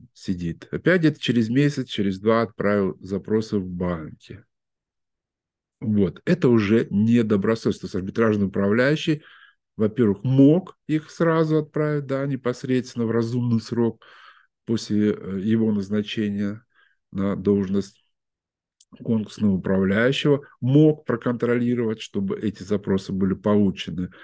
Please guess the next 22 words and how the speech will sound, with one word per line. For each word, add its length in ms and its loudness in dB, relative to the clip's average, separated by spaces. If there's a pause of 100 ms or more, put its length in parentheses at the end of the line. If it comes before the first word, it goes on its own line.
(300)
ответы 600 2
на 80 4
эти 160 0
запросы 540 -2
были 200 -2
получены 680 -2
им 280 -6
вовремя, 720 2 (360)
и 200 0
мог 340 2
дальше 480 0
действовать 600 -6
быстро 480 -4
и 160 0
оперативно. 720 2 (400)
То 60 4
есть 100 0
что 200 6
происходит 600 2
в 40 -8
этом 220 -12
случае? 460 -14